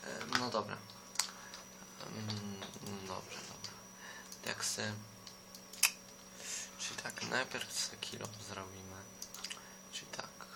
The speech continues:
kilo. E, tutaj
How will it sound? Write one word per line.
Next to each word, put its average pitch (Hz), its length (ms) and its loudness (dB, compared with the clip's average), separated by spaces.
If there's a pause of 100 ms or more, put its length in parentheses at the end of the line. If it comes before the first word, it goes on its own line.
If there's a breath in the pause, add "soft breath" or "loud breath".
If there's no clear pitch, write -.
(960 loud breath)
kilo. 101 300 0 (1800 loud breath)
E, - 320 0 (180)
tutaj - 480 -8